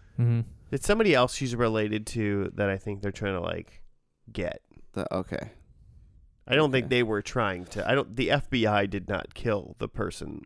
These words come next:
Speaker 2: that was, like, getting
Speaker 3: Right.
Speaker 2: moved.
Speaker 3: Right.
Speaker 1: They were just allowing that to happen.
Speaker 3: Yeah.
Speaker 2: Well, I mean, you know.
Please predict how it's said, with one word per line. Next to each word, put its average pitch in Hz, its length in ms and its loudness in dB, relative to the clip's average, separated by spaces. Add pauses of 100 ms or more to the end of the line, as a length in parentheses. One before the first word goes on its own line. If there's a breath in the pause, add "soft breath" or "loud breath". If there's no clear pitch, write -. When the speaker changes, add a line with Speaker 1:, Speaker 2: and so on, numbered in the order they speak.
Speaker 2:
that 107 340 -4
was, 90 220 -8
like, 73 180 -6
getting 117 220 0
Speaker 3:
Right. 101 200 2
Speaker 2:
moved. - 260 -4 (300)
Speaker 3:
Right. 85 260 -8 (320)
Speaker 1:
They 131 80 6
were 113 120 6
just 107 160 -4
allowing 104 420 -2
that 104 140 -6
to 110 60 -10
happen. 107 360 -8 (440)
Speaker 3:
Yeah. 101 280 -6 (540)
Speaker 2:
Well, 95 280 -4 (100)
I 98 60 -6
mean, 71 200 -6 (120)
you - 160 -12
know. - 100 -12